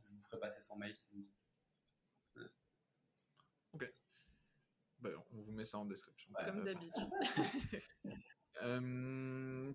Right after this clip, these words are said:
Speaker 2: pour finir, une petite question, c'est est-ce que t'aurais une ressource à recommander, un truc que t'as bien aimé ou que tu trouves intéressant, un truc à lire, euh,
Speaker 1: Ouais,
Speaker 2: qui
Speaker 1: euh,
Speaker 2: page
Speaker 1: plusieurs livres. Il y a, bah, sur,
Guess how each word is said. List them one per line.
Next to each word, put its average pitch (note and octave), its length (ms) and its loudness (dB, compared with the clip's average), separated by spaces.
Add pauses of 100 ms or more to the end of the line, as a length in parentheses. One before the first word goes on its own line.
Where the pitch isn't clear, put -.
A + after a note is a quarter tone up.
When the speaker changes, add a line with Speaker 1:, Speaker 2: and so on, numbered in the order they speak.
Speaker 2:
pour C#3 180 4
finir, D#3+ 440 0
une D3 120 0
petite D#3+ 160 -8
question, D#3+ 400 2
c'est C#3 180 4
est-ce A#2+ 320 6
que - 80 4
t'aurais C3+ 340 4
une B2+ 220 0
ressource B2+ 720 2
à A2+ 60 6
recommander, A#2 400 4
un B2+ 100 6
truc A#2+ 200 4
que B2 100 2
t'as A2 200 4
bien A2+ 220 4
aimé A#2+ 240 4
ou B2+ 100 8
que B2 60 0
tu A#2 120 -2
trouves A2 200 -2
intéressant, A2 680 2
un G2+ 40 2
truc A2 200 -8
à G#2 80 4
lire, G#2 380 0
euh, G#2 200 -2
Speaker 1:
Ouais, C3 160 12
Speaker 2:
qui E3 60 12
Speaker 1:
euh, B2+ 260 8
Speaker 2:
page A#2+ 400 4
Speaker 1:
plusieurs D3+ 280 8
livres. C3+ 200 10
Il D#3+ 60 6
y C#3 60 6
a, A#2 440 6
bah, A2+ 120 2
sur, - 160 0